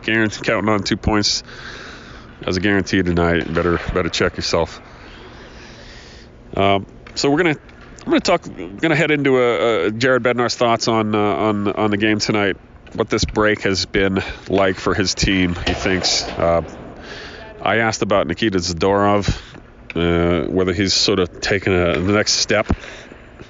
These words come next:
that, uh, that it seems like he's taken. He's getting more ice time. Talked, asked him about that, whether that's actually true or not.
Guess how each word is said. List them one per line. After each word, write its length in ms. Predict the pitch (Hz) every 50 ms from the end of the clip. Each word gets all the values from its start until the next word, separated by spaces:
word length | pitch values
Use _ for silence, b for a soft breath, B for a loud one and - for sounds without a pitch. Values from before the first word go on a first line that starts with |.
| - -
that, 400 | - - 90 95 92 - - -
uh, 200 | 92 90 87 82 B B B B B B B B B B B B B B -
that 100 | - 131
it 40 | 131
seems 300 | - - 143 135 143 143
like 140 | 139 135 -
he's 180 | 151 139 -
taken. 340 | - 143 131 127 - 143 131
He's 360 | 135 - - - - - 98
getting 200 | - 123 92 80
more 180 | 104 104 101 98
ice 200 | 101 107 107 -
time. 240 | - 117 104 104 110
Talked, 340 | 110 - - 104 104 -
asked 220 | - 104 113 - -
him 80 | 113
about 300 | 104 90 104 98 95 -
that, 260 | - 104 104 101 60 80
whether 240 | 101 98 101 98
that's 260 | 92 98 101 95 - -
actually 300 | 101 98 - - 101 92
true 220 | - - 113 104
or 40 | 101
not. 240 | 98 98 98 95